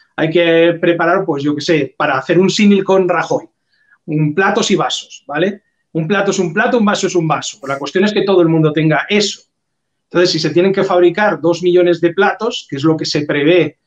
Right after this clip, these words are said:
que será necesario, esa orden que viene del gobierno, luego llega a la empresa y el comité que ha sido, eh, electo por los propios trabajadores establece,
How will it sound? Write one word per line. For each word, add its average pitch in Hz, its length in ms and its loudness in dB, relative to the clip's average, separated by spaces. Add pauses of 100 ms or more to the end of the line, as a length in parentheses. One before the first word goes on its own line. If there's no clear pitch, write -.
(300)
que 135 220 -4
será 135 240 -4
necesario, 190 720 0 (720)
esa 170 300 0
orden 208 340 0
que 160 120 -6
viene 160 240 0
del 165 220 2
gobierno, 233 600 0 (180)
luego 170 520 2 (200)
llega 143 400 -2
a 151 40 0
la 151 160 0
empresa 240 600 0 (200)
y 147 280 -2
el 180 300 2
comité 165 480 2
que 196 100 -4
ha 151 40 -2
sido, 180 480 -2 (100)
eh, 156 260 0
electo 185 360 0
por 147 120 -2
los - 120 -2
propios 175 200 2
trabajadores 202 600 -2 (540)
establece, 160 880 0